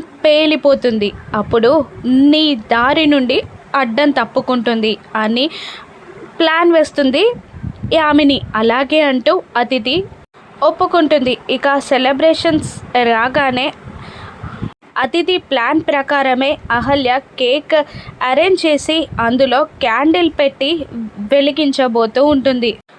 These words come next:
అర్జున్ ప్రసాద్, సుభద్రాలు అప్పటికే దండలు మార్చుకుంటూ ఉంటారు. ఇక అర్జున్ ప్రసాద్, సుభద్ర ముందు శ్రావ్య ఉంటుంది, పక్కనే అహల్య, గౌతమ్ కూడా ఉంటారు. అప్పుడే యామిని తెచ్చిన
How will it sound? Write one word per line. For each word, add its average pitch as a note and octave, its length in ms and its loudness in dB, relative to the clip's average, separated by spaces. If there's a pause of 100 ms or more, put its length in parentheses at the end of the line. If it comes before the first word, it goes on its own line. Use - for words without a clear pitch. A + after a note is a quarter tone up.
(140)
అర్జున్ F4+ 420 2
ప్రసాద్, F4+ 400 2
సుభద్రాలు C#4+ 640 2 (200)
అప్పటికే C4+ 540 0 (340)
దండలు C#4+ 480 2
మార్చుకుంటూ C4 680 0
ఉంటారు. B3+ 420 2 (160)
ఇక C#4 200 -2 (640)
అర్జున్ D4+ 440 2
ప్రసాద్, F4 460 0
సుభద్ర C#4+ 560 0
ముందు C4 340 0 (100)
శ్రావ్య C#4 580 0
ఉంటుంది, C4+ 440 2 (100)
పక్కనే B3+ 500 -2 (160)
అహల్య, B3 400 0 (160)
గౌతమ్ A3 420 0
కూడా A#3 340 0
ఉంటారు. A#3+ 420 0 (400)
అప్పుడే E4+ 440 2 (1120)
యామిని F4+ 460 2
తెచ్చిన D4+ 400 0